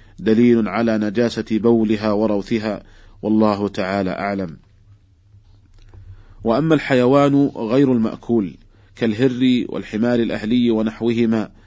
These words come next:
فإن بوله وروثه نجس، لأن لحم هذا الحيوان خبيث فكذلك بوله، ولأنه إذا كان الحيوان الطاهر الحلال الأكل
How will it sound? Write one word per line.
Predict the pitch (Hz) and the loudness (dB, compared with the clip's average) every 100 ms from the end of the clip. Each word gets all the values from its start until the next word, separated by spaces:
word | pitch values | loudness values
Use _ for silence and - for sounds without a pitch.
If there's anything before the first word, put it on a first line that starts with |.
| - - - | -20 -20 -14
فإن | - 127 135 123 | -6 -2 0 2
بوله | 131 139 127 117 123 127 - | 6 6 6 2 0 0 -2
وروثه | 113 117 123 110 113 113 120 104 | 0 2 0 0 -2 0 -2 0
نجس، | 123 107 95 107 80 - - - - - | 0 -2 -2 -6 -8 -14 -20 -20 -20 -8
لأن | 104 80 135 | -4 -2 0
لحم | 127 147 - 123 | 2 0 0 -4
هذا | 110 135 139 | -2 0 0
الحيوان | 120 - 117 110 123 120 107 - - - _ | 0 -2 -2 2 2 0 -2 -8 -20 -20 _
خبيث | - 110 123 139 127 127 117 - _ - | -6 0 4 6 4 0 -4 -6 _ -14
فكذلك | 117 110 107 120 117 110 | -8 -2 2 4 2 0
بوله، | 104 107 101 87 - - - - - - | 0 0 0 -4 -12 -20 -20 -20 -12 -4
ولأنه | 107 107 135 143 135 135 | -2 -2 0 0 2 2
إذا | 135 120 | 2 0
كان | 113 - 139 139 | -2 0 0 2
الحيوان | 123 - 120 117 120 135 127 | 0 -2 0 2 2 2 0
الطاهر | 113 - 131 127 120 | -4 -2 0 2 0
الحلال | 110 - 113 127 123 | -2 -4 -2 0 0
الأكل | 117 143 139 107 | -2 -4 -4 -6